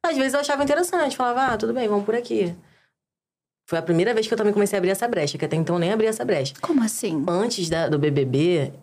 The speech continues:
Speaker 1: eu tinha a bolha que não sabia quem eu era. Então eu me aproveitava disso.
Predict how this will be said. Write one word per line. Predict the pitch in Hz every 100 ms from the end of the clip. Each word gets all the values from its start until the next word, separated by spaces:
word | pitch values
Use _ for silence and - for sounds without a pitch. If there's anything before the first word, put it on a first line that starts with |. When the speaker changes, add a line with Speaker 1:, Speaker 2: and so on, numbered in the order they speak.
| _
Speaker 1:
eu | 147 139
tinha | - 170
a |
bolha | 170 151 170
que | 175
não | 170
sabia | 180 175 175
quem | 175 180
eu | 196
era. | 147 147 139 131 131 135 - _ _ - - -
Então | 143
eu | 165
me |
aproveitava | 170 175 180 180 175 196 202
disso. | 175 160 170 165 - 156 143 127 127